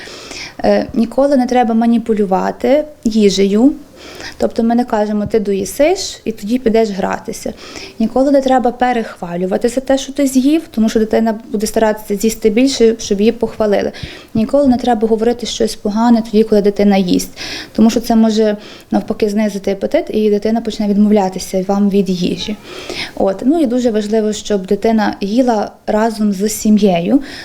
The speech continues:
тому що вона бачить, як треба їсти, що це можна покласти в рот, пожувати, ковтнути, це безпечно,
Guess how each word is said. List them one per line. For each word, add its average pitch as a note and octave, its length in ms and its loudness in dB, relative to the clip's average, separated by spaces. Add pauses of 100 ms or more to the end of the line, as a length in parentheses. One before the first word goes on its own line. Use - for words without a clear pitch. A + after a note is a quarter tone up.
тому G#3+ 240 6
що A#3 220 0
вона G#3+ 280 4
бачить, G3 480 -4
як F#3 120 -6
треба A#3+ 360 -2
їсти, C4+ 360 0
що - 160 -14
це - 160 -4
можна F#3+ 300 -2
покласти F#3+ 560 -4
в F#3 60 -4
рот, G3 280 2
пожувати, F#3 520 -2
ковтнути, - 460 -4
це G3+ 200 0
безпечно, G3 840 2